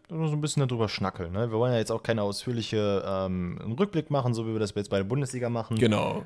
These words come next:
Speaker 1: Ähm, sondern einfach, wir wollen dann quasi beide Parteien mit abholen. Einmal diejenigen, die halt sich eine längere Folge wünschen wollen, die kriegen die am Montag. Und die, die einfach mal so zwischendurch reinhören wollen, die kriegen dann nochmal so eine halbe, dreiviertel Stunde, kriegen die dann nochmal am Donnerstag.
Speaker 2: Genau, das heißt, falls ihr Fragen für das Q and A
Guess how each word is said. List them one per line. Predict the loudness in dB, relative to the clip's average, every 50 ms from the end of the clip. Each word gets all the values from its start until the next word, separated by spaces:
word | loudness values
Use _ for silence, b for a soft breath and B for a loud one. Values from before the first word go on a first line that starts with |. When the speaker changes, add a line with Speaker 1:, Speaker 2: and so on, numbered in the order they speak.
| -8 -4
Speaker 1:
Ähm, | 2 4 6 8 8 6
sondern | 6 6 4 4 4
einfach, | 2 2 0 0
wir | 4
wollen | 6 6 6 6
dann | 4 4 2 2 0 _ _
quasi | -4 0 4 4 4 4 4 0
beide | 0 2 2 2 4 4 2
Parteien | 2 0 0 2 2 2 2
mit | 2 0
abholen. | -2 -4 -2 -4 -4 -2
Einmal | -2 0 0 0
diejenigen, | -2 -2 -2 0 0 2 2 2 2
die | 2 0 0
halt | 0 -2
sich | -4 -6 -6 -4 -4
eine | -2 0
längere | 2 2 2 2 2 0
Folge | 0 0 0 0 0 0
wünschen | 0 0 0 0 0
wollen, | 2 2
die | 0 0
kriegen | 0 0 0 0
die | 2
am | 2 2
Montag. | 2 2 2 4 4 2 2 0 B B B B B B B
Und | 2 4 4
die, | 4
die | 2 4 2
einfach | 2 2 2
mal | 2 2 2
so | 0 -2
zwischendurch | -6 -6 -4 -2 -2 0 0 0 0 2
reinhören | 2 4 4 4 2 2
wollen, | 2 2 2 0 -2 b b b b -6
die | -4
kriegen | 0 4 4 6
dann | 6 4
nochmal | 4 4 2 2 2
so | 2 2
eine | 0 0 2
halbe, | 4 4 4 4 2 2
dreiviertel | 2 0 0 2 -2 -2
Stunde, | -2 -4 -4 -4 -4 -4
kriegen | -2 -2 -2 -2
die | 0
dann | -2 -2
nochmal | -4 -2 -2 -2 -4
am | -2 -4
Donnerstag. | -4 -4 -4 -4 -6 -8 -8 -8 -10 b b b b b b
Speaker 2:
Genau, | 6 8 10 10 8
das | 8 6
heißt, | 6 6 6 2 4
falls | 4 4 4 6 2
ihr | 0 0
Fragen | 0 2 4 4 4 4 2
für | 2 2
das | 2 2 2
Q | 0 4 6 6
and | 6
A | 6